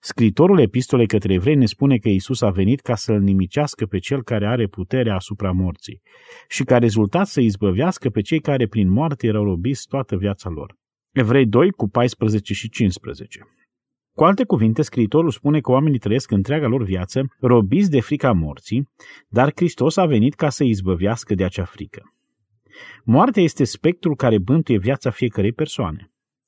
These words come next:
Cu cât trăiești mai mult, cu atât mai inevitabil se conturează în viitor. Când știi că Hristos a biruit moartea, atunci te bucuri de plin. Însă cei mai mulți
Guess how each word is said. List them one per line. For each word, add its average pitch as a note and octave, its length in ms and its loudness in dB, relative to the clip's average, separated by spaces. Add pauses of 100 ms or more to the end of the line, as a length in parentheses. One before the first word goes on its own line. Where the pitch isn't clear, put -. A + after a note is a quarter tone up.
(340)
Cu - 100 -10
cât A3+ 140 0
trăiești F#3+ 300 4
mai C3 140 6
mult, G2 320 2
cu - 80 -2
atât D#3+ 220 0
mai B2 260 2
inevitabil B2+ 680 0
se A2 140 -6
conturează G2 520 -2
în F2 80 0
viitor. - 500 -10 (1000)
Când A2 200 2
știi G#3+ 160 -4
că C4+ 160 2
Hristos D3+ 420 2
a D3 60 4
biruit A2 320 2
moartea, F#2+ 360 0
atunci D3 240 0
te - 120 -2
bucuri F#2+ 320 -2
de B2 100 0
plin. A#2+ 360 -6 (220)
Însă - 240 -8
cei G#3+ 180 -4
mai A#3+ 140 4
mulți D3+ 360 2